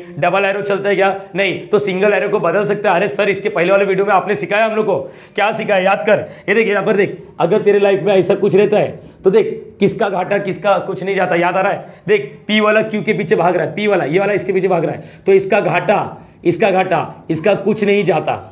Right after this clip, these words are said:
बोलो याद आ रहा है? इस लॉ को क्या बोलते हैं हम लोग? Conditional लॉ। क्या बोलते हैं हम लोग बच्चा? एक बार बोल, Conditional law। अच्छा, अगर दोनों वाला रहेगा, दोनों वाला रहेगा, तो इसका मतलब दोनों एक दूसरे के पीछे भाग रहे हैं। P वाला Q के पीछे भाग रहा है, Compulsory Q वाला P के पीछे भाग रहा है।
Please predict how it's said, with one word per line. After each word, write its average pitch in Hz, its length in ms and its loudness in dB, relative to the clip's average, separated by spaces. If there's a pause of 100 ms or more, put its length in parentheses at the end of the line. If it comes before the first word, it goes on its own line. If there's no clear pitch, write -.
बोलो 185 180 4
याद 180 160 0
आ 180 40 -4
रहा 180 120 -4
है? - 240 -10
इस 185 180 -4
लॉ 202 140 2
को 208 120 0
क्या 208 140 0
बोलते 202 200 0
हैं 196 60 -4
हम 214 80 0
लोग? - 80 -8
Conditional 196 460 0
लॉ। 143 120 0 (160)
क्या 175 120 0
बोलते 190 200 -6
हैं - 20 2
हम 180 60 -2
लोग 180 100 -6
बच्चा? 175 200 -4
एक 170 60 -4
बार 180 120 6
बोल, 208 220 0 (260)
Conditional 180 420 0
law। 120 160 -2 (280)
अच्छा, 208 200 2
अगर 202 200 -2
दोनों 202 320 2
वाला 208 180 4
रहेगा, 151 360 -4 (440)
दोनों 202 240 4
वाला 214 140 2
रहेगा, 151 260 -4 (260)
तो 185 60 4
इसका 196 200 4
मतलब 214 180 2
दोनों 208 220 6
एक 214 140 2
दूसरे 202 180 -2
के 208 60 2
पीछे 196 180 0
भाग 170 140 0
रहे 165 80 0
हैं। - 100 -6
P 208 120 -2
वाला 208 180 4
Q 190 200 -4
के 202 100 -4
पीछे 202 220 0
भाग 190 180 2
रहा 233 120 2
है, - 400 -4 (120)
Compulsory 214 640 2 (360)
Q 214 140 4
वाला 214 280 4 (300)
P 202 120 2
के 214 120 2
पीछे 208 240 0
भाग 160 180 0
रहा 131 100 -4
है। - 240 -14